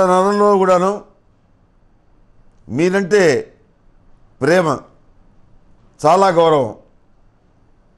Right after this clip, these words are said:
దానికి దీనికి ఎంత తేడా ఉందో చూడండి.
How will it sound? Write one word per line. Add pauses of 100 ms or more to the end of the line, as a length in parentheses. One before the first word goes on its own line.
(200)
దానికి
దీనికి
ఎంత
తేడా
ఉందో
చూడండి.